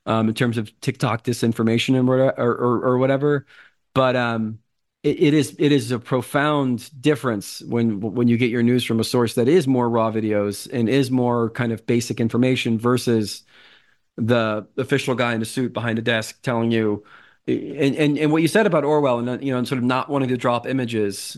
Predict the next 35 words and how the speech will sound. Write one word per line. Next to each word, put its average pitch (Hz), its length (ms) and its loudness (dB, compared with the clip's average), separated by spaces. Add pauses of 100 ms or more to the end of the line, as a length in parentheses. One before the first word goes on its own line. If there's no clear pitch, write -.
(100)
I, 120 160 2
I 139 60 2
have 139 140 0
some 160 140 -2
criticisms 127 540 -2
of 110 100 0
that 110 140 0
essay, 110 260 0
but 110 160 0
I, 117 320 0
I, 113 80 0 (100)
I 127 120 0
think 143 220 0
that 127 100 -6
that 139 160 2
is, 120 220 -4
that 147 220 0
is 135 120 0
the 135 100 -4
kind 135 200 -4
of 113 140 -10
essence 127 440 -4
of 110 120 -4
what, 110 280 -2 (720)
of 117 220 0
what 120 260 0
media 123 220 -2
criticism 113 500 -4
is. 107 320 0
It 123 140 0
is 123 100 0
pinpointing 143 560 0
those 117 180 -2
things 113 400 0
where 107 480 0